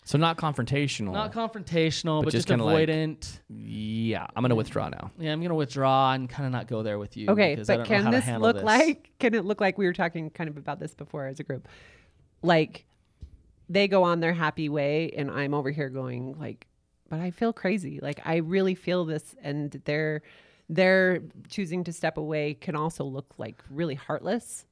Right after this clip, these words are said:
Speaker 2: W-, well,
Speaker 3: and, like,
Speaker 2: so, so
Speaker 3: "I'm
Speaker 2: Ashton,
Speaker 3: fine."
Speaker 2: what you're talking about is when, when somebody's coming to you, especially a partner, in a highly emotional state, like, if Jenny, if Jenny did say to me today, "Hey, I know you're out cheating on me," that would be crazy,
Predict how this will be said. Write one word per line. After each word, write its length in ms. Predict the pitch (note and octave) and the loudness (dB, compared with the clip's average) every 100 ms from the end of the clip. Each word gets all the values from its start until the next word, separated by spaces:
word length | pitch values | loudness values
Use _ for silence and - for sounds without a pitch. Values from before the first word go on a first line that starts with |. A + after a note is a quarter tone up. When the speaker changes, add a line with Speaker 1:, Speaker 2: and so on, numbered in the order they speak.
| _ | _
Speaker 2:
W-, 160 | D#3 F3 | -10 0
well, 140 | F3 E3 | 4 4
Speaker 3:
and, 80 | |
like, 80 | E3 | 4
Speaker 2:
so, 220 | F3+ D#3+ - | 2 0 0
so 160 | - | 0
Speaker 3:
"I'm 60 | E3+ | 2
Speaker 2:
Ashton, 280 | F3 E3 E3+ | 2 0 0
Speaker 3:
fine." 40 | E3 | 0
Speaker 2:
what 160 | F3+ | 2
you're 100 | B3 | 0
talking 380 | - F3+ E3+ F#3 | 0 0 0 0
about 200 | D#3+ C3+ | 0 0
is 200 | B2+ B2 - _ _ _ - | -2 -4 -10 _ _ _ -6
when, 200 | E3 F3+ | -2 -2
when 220 | F#3+ F3 | -2 -4
somebody's 520 | E3+ B3 D4+ C4 E3 | -2 -2 0 0 -2
coming 500 | - D#3+ D#3 E3+ D3+ | -2 0 2 4 2
to 120 | C3 C#3 | -2 -2
you, 300 | B2+ A#2+ A2+ | 0 0 0
especially 440 | C#3 - D3+ C#3+ | -4 -4 -4 -4
a 40 | B2 | -6
partner, 760 | - D3 C3+ B2 A#2+ A#2+ B2 _ - | -4 2 2 0 -8 -8 -12 _ -4
in 80 | C3+ | -4
a 60 | |
highly 380 | A#2 - D#3 E3 | -2 -2 0 0
emotional 480 | D3+ C3 C3 - A2+ | 0 -2 -4 -8 -10
state, 440 | - - F#2 F2 _ _ - _ _ | -8 -8 -10 -12 _ _ -20 _ _
like, 140 | C#3 C#3 | -6 -2
if 140 | F3 | -4
Jenny, 360 | F3 G#3 G#3 - | -2 -2 -2 -6
if 340 | - - - G#3+ | -12 -6 -4 2
Jenny 240 | B3 B3+ | 4 4
did 240 | F3 F3 E3+ | 2 0 0
say 200 | - C#3+ | 0 0
to 140 | C3 | -2
me 140 | C3 A#2+ | -4 -4
today, 280 | B2+ A#2 A#2 | -4 -4 -4
"Hey, 220 | B2+ C#3+ | -4 -2
I 80 | C3+ | -2
know 100 | C#3 | -2
you're 180 | C#3 | -2
out 140 | B2 A#2+ | -2 -4
cheating 300 | - C#3 C3+ | -6 -6 -6
on 80 | A#2 | -6
me," 120 | A2+ | -6
that 260 | C3 F3+ F#3+ | -4 -4 -2
would 160 | A3+ | -2
be 100 | G3+ | -2
crazy, 500 | C#3+ F3+ D3+ A#2+ B2+ | -4 -2 -2 -4 -12